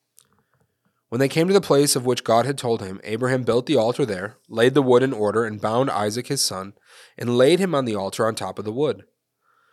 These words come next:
Then Abraham reached out his hand and took the knife to slaughter his son. But the angel of the Lord called to him from heaven and said, "Abraham, Abraham." And he said, "Here I am."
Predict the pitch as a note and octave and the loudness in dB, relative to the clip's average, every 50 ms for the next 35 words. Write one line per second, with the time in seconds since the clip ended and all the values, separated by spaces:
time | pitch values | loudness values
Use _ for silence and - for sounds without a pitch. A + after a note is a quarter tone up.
0 | _ _ _ _ _ _ - B2 C3+ D3 D#3+ E3 F3 F3+ E3 D3 B2+ B2+ C#3+ E3 | _ _ _ _ _ _ -4 0 2 2 4 4 4 2 2 4 4 2 2 2
1 | - - D#3+ D3+ E3 F#3 - - B2 A#2+ B2+ C3 A#2+ - B2+ - - D#3 B2 F#2+ | 2 4 4 4 4 2 0 0 -2 -2 -4 -4 -6 -6 -8 -6 -6 -6 -6 -6
2 | F#2 F#2+ G2+ - - A2 - - A#2 G#2+ G2+ G2+ G2+ G2 G#2 G#2+ G#2 - - D#3 | -8 -12 -16 -14 -6 -4 -2 -2 -2 -2 -2 -2 -4 -4 -4 -4 -4 -4 -2 -4
3 | C#3 A2 G2+ - _ _ _ _ _ _ _ _ _ _ _ _ - A#2 B2+ C3 | -6 -6 -10 -16 _ _ _ _ _ _ _ _ _ _ _ _ -8 -4 0 4
4 | C#3 D#3 F3 E3+ F3+ E3+ D3 C#3+ C#3+ C#3+ C#3+ C#3 - - C#3 C#3 D3+ F3 D#3+ E3 | 4 4 6 6 4 6 6 6 6 6 4 4 2 0 2 2 2 2 2 0
5 | C3 B2+ A#2+ A#2 A2+ G#2+ G2+ G2+ F#2+ F#2+ G2 G2+ G2+ - - C#3+ C3 - A2+ E3 | -2 -2 -2 -4 -8 -8 -6 -8 -8 -8 -8 -6 -4 2 4 4 4 4 6 6
6 | G#3+ G#3+ G3 E3+ A2+ G#2+ F#2+ F2+ - - E3 A3 A#3 G3+ E3+ B2 A2 F#2+ F#2 F2+ | 6 6 6 4 2 0 -8 -10 -6 0 2 2 4 4 2 2 0 -6 -10 -12
7 | - _ _ _ _ _ _ _ _ _ _ _ _ _ A2 A#2 A#2+ - - C#3 | -16 _ _ _ _ _ _ _ _ _ _ _ _ _ -10 -6 -6 0 0 0
8 | B2+ G#2 F#2 G#2 G#2 G#2+ A2 B2 D#3 F3+ E3+ B2+ | 0 0 -2 -4 -2 -2 0 0 -2 -4 -6 -8